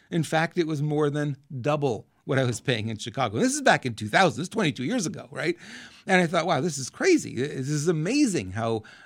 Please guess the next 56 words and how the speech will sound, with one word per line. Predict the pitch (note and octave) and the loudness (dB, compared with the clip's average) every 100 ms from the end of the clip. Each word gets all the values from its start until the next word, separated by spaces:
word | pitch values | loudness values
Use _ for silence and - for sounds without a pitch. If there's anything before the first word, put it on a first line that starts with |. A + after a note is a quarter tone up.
| - | -4
uh, | C3 A#2+ - C3 | -4 -4 -2 0
how | C#3 | 0
different, | C3 D#3 G3 C3 - | 0 -2 0 -2 -4
uh, | B2+ G#2 G2+ | -4 -4 -4
you | - B2+ | -2 -2
know, | |
the | G#2+ | -2
prices | - C4+ G#3+ C3+ G2 | -4 -2 -2 -4 -8
is." | G2+ - - | -10 -16 -10
So | - F#3+ G3 | 2 2 6
it | F3+ | 4
was | D#3 C#4+ D4 A#3+ - | 6 4 2 -2 -4
not | F3+ G#3 A3 - | 0 2 2 0
in | G3+ F#3 | 0 0
my | D#3 C#3+ C#3+ C3 - - | -2 0 -2 -4 -10 -4
budget | C3+ A#2+ A#2+ - | -2 0 -2 -4
to | C3+ | -2
be | |
able | C3+ C3 | -2 -2
to | A#2 | -6
afford | G#2+ G#2+ G#2 | -6 -4 -4
it, | B2 | -2
but | B2 | 0
I | |
really | C3 G#3+ A3+ | 2 2 2
wanted | F#3+ F3 | 0 -2
to | B2+ | -4
live | B2 A2+ | -4 -4
as | A2+ | -8
close | - G3+ G#3 | 0 2 2
to | B3 | -2
the | A#3+ D#3+ | -2 -2
ocean. | D3+ - D3+ C#3+ | -2 -2 -2 -4
It | |
was | A2 B2 | -6 -6
really, | D3+ A#3 F#3 | -2 -2 -4
it | - F#3+ - | -8 -16 -4
wasn't | G4 F#4 F#3+ | -2 0 -2
a | |
great | C#3 A3 C#4+ | 0 0 0
apartment, | G#3+ A3 A#3 C#4 G#3 | -2 -4 -4 -4 -4
but | G#3 | -4
at | G#3 G#3 | -2 -4
the | G#3 | -4
time | - G#3 G#3 | -2 -2 -2
for | F#3+ | -2
me, | F#3 F3+ | 2 2
it | |
was, | D3+ C#3 | 2 0
like, | D3 G3+ | -2 0
really | A3+ G3+ | 0 2
a | C3+ | 2
nice | C#3 C#3+ | 0 -2
place | - D3+ B2 - | -6 -6 -6 -6
to | |
be. | A2 G2+ | -4 -4